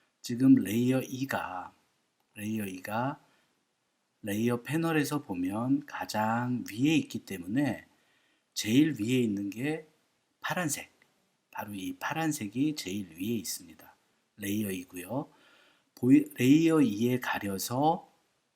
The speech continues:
보이지는 않지만 레이어 패널로 가정을 해보면 빨간색으로 칠해진 비닐이 바로 레이어 원에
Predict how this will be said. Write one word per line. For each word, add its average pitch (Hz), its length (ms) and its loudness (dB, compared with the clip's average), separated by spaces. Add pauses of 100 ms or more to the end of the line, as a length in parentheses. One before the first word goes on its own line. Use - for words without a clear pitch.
(680)
보이지는 135 500 4
않지만 104 800 -2 (760)
레이어 127 420 4
패널로 151 640 -2 (140)
가정을 110 600 -4
해보면 135 680 -4 (720)
빨간색으로 170 800 0
칠해진 156 580 2
비닐이 147 840 0 (600)
바로 101 320 -4
레이어 107 340 -2
원에 107 520 0